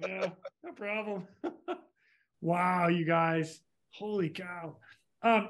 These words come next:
now, at this point, I, somewhere in this side of the story is where you guys were talking with Josh and the Navy boys coming up from Lemoore, because they had gone into different areas, but they were asking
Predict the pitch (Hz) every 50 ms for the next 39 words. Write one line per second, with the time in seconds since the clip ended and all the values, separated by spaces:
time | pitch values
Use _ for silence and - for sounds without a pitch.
0 | - - 214 220 220 202 196 - 320 311 - - - 226 220 202 202 208 190 190
1 | 214 202 - - - - - 269 277 294 294 285 294 277 262 240 240 - 208 202
2 | 196 190 208 214 214 - - 220 196 196 202 190 165 165 - - - - 202 202
3 | 202 196 175 160 156 156 - - - - _ _ _ _ _ 208 196 196 190 165
4 | 151 151 175 190 185 185 180 170 196 214 208 214 202 196 190 185 175 170 175 -
5 | 175 175 170 170 - - 180 180 175 170 - 180 175 170 160 165 165 165 165 160
6 | 160 165 160 139 160 165 170 175 170 160 - - 175 165 156 151 160 190 220 220
7 | 196 180 147 156 156 156 151 151 151 147 - - - - - - _ _ _ -
8 | 180 175 175 180 180 - - 170 165 156 151 151 156 156 160 180 196 190 151 131
9 | - 151 151 - 165 170 196 220 226 208 190 160 151 175 170 170 170 170 170 165
10 | 160 151 - - 170 151 - 170 160 - 170 175 175 175 196 202 190 165 151 151
11 | - 160 151 156 196 233 277 269 240 185 185 185 214 240 233 - - 226 202 185
12 | 170 -